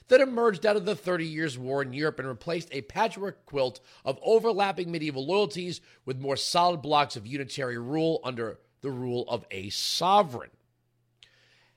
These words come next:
And it goes on to talk about all the wonderful globalist trends that may have had, that, well, there's more than one paper. Their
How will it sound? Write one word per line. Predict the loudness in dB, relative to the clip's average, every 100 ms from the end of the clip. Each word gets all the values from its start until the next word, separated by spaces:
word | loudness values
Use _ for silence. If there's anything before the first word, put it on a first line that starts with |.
| _
And | -4 0
it | 0 2
goes | -2 2
on | 2 2 0
to |
talk | -4 -4
about | 0 0
all | 6 8 10 8
the | 4
wonderful | -4 -4 -4 -2 -4 -4 -6 -8
globalist | -8 -8 0 2 2 0 0 -2 -8
trends | -10 -4 -2 -2 -6 -14 -16 -16 _ _ _ _ _ _ -2
that | -2 0
may | -2 4 4 4
have | -2 -2
had, | 0 -2 -2 -16 _
that, | 0 4
well, | 2
there's | 2 -2 -2
more | -2 -2
than | 0 -4 -8
one | -12 -14
paper. | -20 -20 _ _ _ _ _ _ _ _
Their | 4 4 4